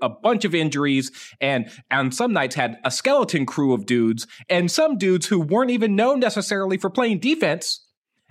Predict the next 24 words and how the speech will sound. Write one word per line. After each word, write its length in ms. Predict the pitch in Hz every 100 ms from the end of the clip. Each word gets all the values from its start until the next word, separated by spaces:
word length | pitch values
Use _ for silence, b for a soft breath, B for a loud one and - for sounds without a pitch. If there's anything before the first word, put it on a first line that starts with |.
| _ -
and 280 | 262 220 151
they 140 | 285
led 180 | 302 294
the 60 |
league 180 | 311 285
in 60 | 294
defense. 520 | 302 269 139 104 - _ b b b -
And 160 | 214 214
so 400 | 240 196 190 B B B _ _
that 380 | 143 214 233 180
was 420 | 220 226 214 -
the 220 | 185 175
underlying 840 | 202 220 226 214 196 196 190 185 180
foundation, 920 | 160 151 127 135 135 135 113 104 - 117
Mike, 360 | 117 117 113 123
of 180 | 107
what 240 | 117 127 127
the 80 | 120
team 320 | - 120 98
was. 420 | 95 92 - - _ _ _ _ _ _ _ _ 165
And 400 | 156 131 113 104 B B _ _ 147
regardless 920 | 143 190 - 175 202 233 208 220 -
of 220 | 165 131
what 720 | 120 113 127 160 - -